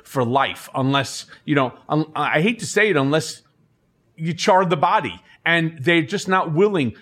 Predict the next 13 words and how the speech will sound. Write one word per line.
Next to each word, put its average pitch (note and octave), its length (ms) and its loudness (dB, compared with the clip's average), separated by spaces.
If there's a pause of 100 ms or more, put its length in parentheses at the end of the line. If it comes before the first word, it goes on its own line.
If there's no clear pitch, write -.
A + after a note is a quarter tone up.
(100)
to G#3+ 100 0
do, C4 180 2
like, C4 220 -2
what A#3 140 0
we're B3 240 2
doing, F#2+ 360 -4 (280)
right? A#3 200 0 (240)
We're, C#4 400 0 (100)
we're D4 280 0
engaging G#3+ 640 0
in F#3+ 200 2
a E3 40 0
fight A3 580 -2